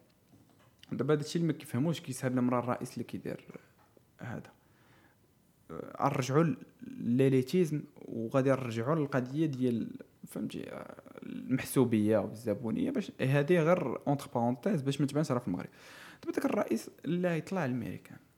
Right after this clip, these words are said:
وهو كتلقى اصلا بوليتيسيان، يعني قاري البوليتيكس، قاري البوليتيكس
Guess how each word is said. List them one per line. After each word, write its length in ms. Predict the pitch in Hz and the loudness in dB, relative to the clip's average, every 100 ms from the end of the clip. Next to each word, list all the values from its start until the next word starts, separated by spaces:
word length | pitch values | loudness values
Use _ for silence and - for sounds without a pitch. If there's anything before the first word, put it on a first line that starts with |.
| _ | _
وهو 240 | - 151 180 | -10 -8 -8
كتلقى 360 | 180 175 - | -10 -8 -10
اصلا 200 | - 185 | -8 -8
بوليتيسيان، 580 | 165 147 123 113 - 58 - _ _ - | -4 -4 -4 -6 -8 -10 -12 _ _ -8
يعني 140 | 107 | -8
قاري 260 | 113 131 131 | -4 -4 -4
البوليتيكس، 520 | - 110 107 - - | -4 -8 -8 -14 -12
قاري 220 | - 151 | -6 -4
البوليتيكس 600 | 139 139 - 185 - - | -4 -6 -6 -8 -10 -16